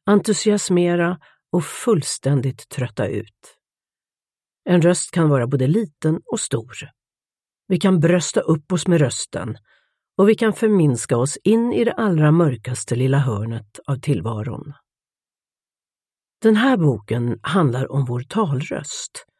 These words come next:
och hur den på olika sätt påverkar både oss själva och andra människor. Nära rösten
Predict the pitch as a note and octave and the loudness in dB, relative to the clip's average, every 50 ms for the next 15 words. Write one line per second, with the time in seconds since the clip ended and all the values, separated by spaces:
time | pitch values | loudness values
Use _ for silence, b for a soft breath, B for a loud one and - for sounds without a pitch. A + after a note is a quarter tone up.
0 | _ _ _ _ _ _ _ - E3+ F3+ E3+ G3+ E3+ F3+ E3 D#3 G3 G#3 - B3+ | _ _ _ _ _ _ _ 0 2 4 4 4 4 4 2 2 0 0 0 2
1 | A3+ E3 E3+ F3+ F3+ - G#3 - - - C3+ C3+ - - - - - - G#3+ D#3 | 2 2 2 0 0 -2 -4 -4 -2 -2 -2 -2 -4 -10 -18 -12 -6 -4 -2 -2
2 | B2+ A2+ A#2+ C3 B2+ - - C3 B2+ B2 C3 E3+ B3+ A#3+ D3+ D#3+ F3+ - - - | -2 -2 -4 -6 -6 -2 -2 -2 -2 0 0 0 2 2 2 2 0 -2 -6 -6
3 | - C4+ G3+ E3 F3 G3 - - - - - b b b b - - - - G3 | -4 -2 -2 -2 -2 -2 -4 -4 -4 -6 -10 b b b b -4 -2 0 2 2
4 | G3+ C#3 C3 B2+ C#3 C#3 D#3 D3+ B2+ B2+ B2 - - - - C#3 C#3+ _ _ _ | 2 2 2 0 0 2 2 2 0 -2 -4 -8 -10 -10 -10 -10 -14 _ _ _
5 | _ _ _ _ _ _ _ _ _ _ _ _ _ _ _ _ _ _ _ _ | _ _ _ _ _ _ _ _ _ _ _ _ _ _ _ _ _ _ _ _
6 | _ _ _ _ _ _ _ _ - F#3 G3+ A3+ A#3 A#3 B3+ B3 G#3 G3 F3+ - | _ _ _ _ _ _ _ _ 2 4 6 6 6 4 4 2 2 0 0 -2
7 | - - F3+ F3+ E3 D3+ | -2 2 2 4 2 2